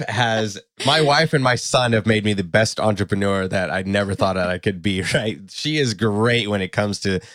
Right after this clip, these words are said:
you know, that kind of stuff. And I was just like, "Well, why don't we just buy it? We'll figure it out later." She's like, "Well, we gotta run the numbers and, like, all this stuff." So she's made me a great, but that's the importance of having a great partner and having common goals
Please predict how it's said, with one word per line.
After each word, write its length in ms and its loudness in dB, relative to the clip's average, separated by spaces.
you 100 2
know, 240 2
that 160 0
kind 180 -4
of 80 -4
stuff. 280 -2
And 120 -4
I 240 0
was 200 2
just 240 -4
like, 200 -6
"Well, 120 2
why 120 4
don't 80 0
we 60 -2
just 180 0
buy 220 2
it? 60 -4
We'll 100 0
figure 220 2
it 60 2
out 160 0
later." 280 0
She's 100 -6
like, 100 -2
"Well, 100 2
we 100 4
gotta 180 0
run 140 2
the 60 0
numbers 380 2
and, 40 4
like, 140 2
all 120 2
this 180 2
stuff." 220 2
So 140 0
she's 240 0
made 200 2
me 120 2
a 40 -4
great, 320 2
but 140 4
that's 300 -2
the 140 2
importance 480 0
of 80 -2
having 320 0
a 40 -2
great 400 2
partner 440 2
and 120 2
having 440 0
common 460 2
goals 380 4